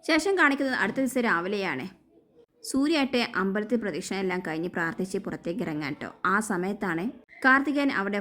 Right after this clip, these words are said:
ഫോൺ ആരോട് സംസാരിച്ച് നിൽക്കുന്നത്. അവൻ നേരെ കാർത്തികേയൻ്റെ അടുത്തേക്ക് ചെന്ന് നിൽക്കുകയാണ്. കാർത്തികേയൻ സൂര്യയെ കണ്ടതും ഒന്ന് ഷോക്കാവാണ്. "എന്താ കാർത്തികേയ, സുഖമല്ലേ? താൻ ഇപ്പോഴത്തെ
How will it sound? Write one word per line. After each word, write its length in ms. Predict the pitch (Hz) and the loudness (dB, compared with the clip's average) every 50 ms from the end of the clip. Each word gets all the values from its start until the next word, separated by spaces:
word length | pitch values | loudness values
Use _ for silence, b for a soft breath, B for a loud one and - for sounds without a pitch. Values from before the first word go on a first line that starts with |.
| 202 | -4
ഫോൺ 180 | - 180 180 190 190 - | -4 -4 -2 -2 -2 -2
ആരോട് 220 | 175 175 160 160 - 175 | -4 -4 -4 -4 -4 -4
സംസാരിച്ച് 360 | 165 160 - 180 170 - 175 175 | -4 -4 -4 -6 -6 -4 -4 -4
നിൽക്കുന്നത്. 420 | 160 - - - 151 147 143 147 - - | -4 -6 -6 -6 -6 -6 -6 -8 -6 -2
അവൻ 140 | 208 240 254 233 | 2 4 4 4
നേരെ 180 | 214 202 208 208 190 | 2 2 -2 -4 -4
കാർത്തികേയൻ്റെ 400 | 165 160 - - 185 180 185 170 | -4 -4 -4 -4 -4 -2 -4 -4
അടുത്തേക്ക് 280 | - - - 156 - - | -6 -6 -8 -10 -10 -8
ചെന്ന് 200 | - 151 151 147 | -6 -6 -6 -6
നിൽക്കുകയാണ്. 320 | - - - 156 135 113 135 - - | -6 -8 -10 -8 -8 -8 -8 -8 -8
കാർത്തികേയൻ 420 | 160 147 - - 170 165 175 175 | -8 -8 -6 -6 -6 -4 -4 -4
സൂര്യയെ 320 | 185 - 185 175 180 190 185 - | -2 -2 -2 -2 -2 -2 -4 -4
കണ്ടതും 280 | 175 160 - - 175 - 175 | -4 -4 -4 -6 -6 -6 -4
ഒന്ന് 120 | 180 185 | -6 -6
ഷോക്കാവാണ്. 500 | - - 165 160 - - 170 160 156 - - | -4 -6 -8 -8 -6 -6 -6 -6 -6 -6 -6
"എന്താ 220 | 165 165 160 180 180 190 | -4 -2 -2 -2 -2 -2
കാർത്തികേയ, 400 | 180 185 - 196 190 196 196 196 196 | -2 -2 -2 -2 -2 0 0 -2 -4
സുഖമല്ലേ? 540 | - 190 175 - 202 190 180 165 156 151 - - b b b b _ _ _ _ _ - | -4 -4 -4 -2 -2 -2 -2 -2 -4 -4 -8 -12 b b b b _ _ _ _ _ 2
താൻ 200 | 262 269 294 320 311 | 4 4 6 4 4
ഇപ്പോഴത്തെ 540 | 285 - - 262 254 254 254 247 254 262 | 2 0 0 2 2 4 2 2 2 0